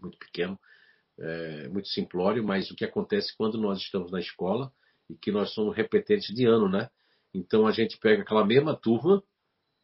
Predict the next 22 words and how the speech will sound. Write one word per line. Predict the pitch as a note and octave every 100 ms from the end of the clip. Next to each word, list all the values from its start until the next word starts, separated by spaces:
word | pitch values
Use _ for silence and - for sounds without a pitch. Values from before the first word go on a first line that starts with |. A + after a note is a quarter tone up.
| _ _
quer | G2+
dizer, | F#2+ E2 _ -
a | F#2+
gente | G#2 -
pega | - G#2+
uma | A2+ G#2+
turma | - A#2 A2+ D#3 D#3 _ _ _ _
que | - B2+ B2+ B2+ A2+
chegou | C3 A2+ B2
novo | A2+ A#2 C3+ D#3+ - -
e | B2+ C3
a |
gente | A2 B2+ B2
é | C#3
aquele | C3+ C#3+ C3
que | -
tá | D#3
velho | A2+ A#2 A#2+
na | C#3
classe, | - A#2 A2 - G#2
né? | G#2+ A#2+
Na, | A#2+ G2+